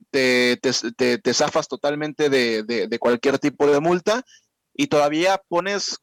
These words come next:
candente, le pones sabor al, al cierre de, de, del torneo, porque Alebrijes también es un equipo que está totalmente metido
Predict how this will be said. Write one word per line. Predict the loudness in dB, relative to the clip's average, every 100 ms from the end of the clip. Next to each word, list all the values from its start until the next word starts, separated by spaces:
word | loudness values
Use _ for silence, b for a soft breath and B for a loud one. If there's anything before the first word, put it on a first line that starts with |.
| _
candente, | -6 -2 -2 -2 0
le | 0
pones | 0 -2 -2
sabor | -2 0 2
al, | 0 -2
al | -6 -6
cierre | -4 -2 0
de, | 0 0 -2
de, | -4
del | -2 -2
torneo, | -2 -2 0 -2 -2 _ _ _
porque | -2 0 0 -2
Alebrijes | -2 -2 -4 -6 -6 -6 -6
también | -6 -4 -4
es | -4
un | -6
equipo | -6 -4 -4 -2
que |
está | -4 0 2 2 0 _ _ _ -8
totalmente | -2 -2 0 -2 -4 -4
metido | -4 -4 0 0 -2